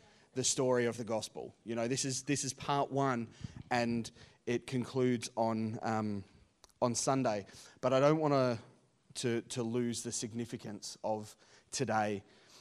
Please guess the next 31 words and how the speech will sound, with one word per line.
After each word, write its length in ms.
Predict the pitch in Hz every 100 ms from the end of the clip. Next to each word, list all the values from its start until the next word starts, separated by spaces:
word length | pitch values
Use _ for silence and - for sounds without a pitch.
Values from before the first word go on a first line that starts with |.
| - 107
uh, 300 | 107 104 98 - _ _ _ _ -
in 140 | 127
that. 200 | 110 76 - - - -
And, 100 | 127
you 60 | 135
know, 100 | 135
one 160 | 143
of 80 | 160
the 80 | 156
things 260 | 156 139 131
that 100 | 131
I 60 |
love 220 | 131 127
the 60 | 123
most 320 | 123 123 -
about 240 | 117 117 110
Jesus 680 | 117 117 104 98 113 - - _ - -
is 140 | 110
that 140 | 117
he 240 | 113 113 117
loves 480 | 120 123 123 123 -
and 180 | 113
accepts 560 | 110 - 123 110 - - _ - - _ - _ -
all 200 | 135 127
of 80 |
us. 280 | 107 95 -
And, 240 | 113 110 120
and 180 | 123 117
during 320 | 120 135 123
worship, 500 | 120 127 127 107 -
uh, 200 | 107 104